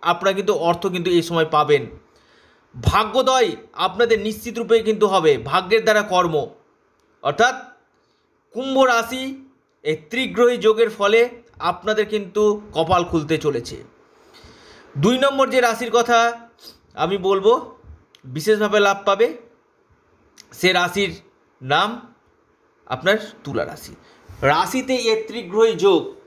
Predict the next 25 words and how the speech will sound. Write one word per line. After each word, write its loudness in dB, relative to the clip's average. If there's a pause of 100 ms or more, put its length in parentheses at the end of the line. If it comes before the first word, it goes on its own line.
(120)
আপনাদের 0
ধনপতি, -4
সপ্তমপতি, -4
একাদশপতি 0 (420)
এবং 2
ভাগ্যপতি 0
একত্রে 0
আপনাদের -2
রাশিতে 0
অবস্থান 0
করছে। -2 (440)
ধনের 0
জায়গাটা 0
আপনাদের 2
মজবুত -2
করবে 4
তুলা 2
রাশির 0
ক্ষেত্রে, -2 (300)
আর্থিক -2
স্থিতির -6
জায়গা 2
আপনাদের 2
মজবুত -2
হবে, 0